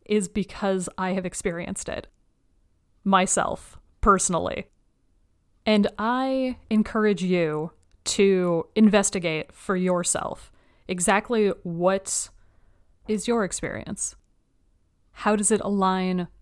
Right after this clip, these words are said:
with what I'm talking about? Does it align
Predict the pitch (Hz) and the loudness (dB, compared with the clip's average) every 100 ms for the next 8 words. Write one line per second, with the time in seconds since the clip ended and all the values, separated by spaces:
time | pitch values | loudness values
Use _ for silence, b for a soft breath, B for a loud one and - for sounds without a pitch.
0 | - 170 165 160 - - - - - - | -12 -6 -4 -4 -10 -20 -20 -20 -20 -20
1 | - 175 185 208 202 170 - - - - | -6 0 2 4 2 -2 -6 -8 -12 -10
2 | - 226 - - - - 170 196 170 233 | -10 -12 -20 -20 -20 -14 -6 0 2 2
3 | 156 151 - 180 175 170 165 156 160 | -2 -6 -6 -4 0 0 -2 -4 -8